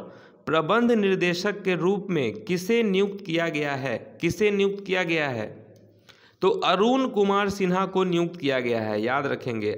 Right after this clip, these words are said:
अरुण कुमार सिन्हा। क्या नाम है? अरुण कुमार सिन्हा। नेक्स्ट, किसे जो है वर्ष दो हज़ार इक्कीस का विश्व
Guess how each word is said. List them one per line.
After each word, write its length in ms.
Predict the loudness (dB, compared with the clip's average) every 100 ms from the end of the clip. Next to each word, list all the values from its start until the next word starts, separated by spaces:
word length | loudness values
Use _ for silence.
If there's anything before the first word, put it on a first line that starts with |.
| -2
अरुण 440 | -2 0 0 0 -2
कुमार 420 | -4 -2 -2 -2 -4
सिन्हा। 400 | -4 -2 -2 -2 -6 -14 -20 -20 _ -8
क्या 140 | -4
नाम 220 | 0 0
है? 200 | 0 -2 -2
अरुण 380 | 2 4 4 2
कुमार 420 | 0 2 2 0
सिन्हा। 420 | -2 -2 -2 -2 -6 -14 -20 -20 -20 -20 -8
नेक्स्ट, 520 | 0 0 0 -4 -12 -18 -20 -20 -20 _ _ _ _ _ _ _ _ _ _ _ _
किसे 400 | -8 -2 2 2 2
जो 140 | 2
है 520 | 4 2 2 -2 -8 -18 -20 -20 -20 -20 _ _ _ _ _ _ _ _ _ _ -6
वर्ष 340 | 0 2 0
दो 140 | 2 4
हज़ार 320 | 4 4 2
इक्कीस 420 | 0 -2 -4 -4
का 560 | -2 2 2 0 -4 -2
विश्व 360 | 0 0 0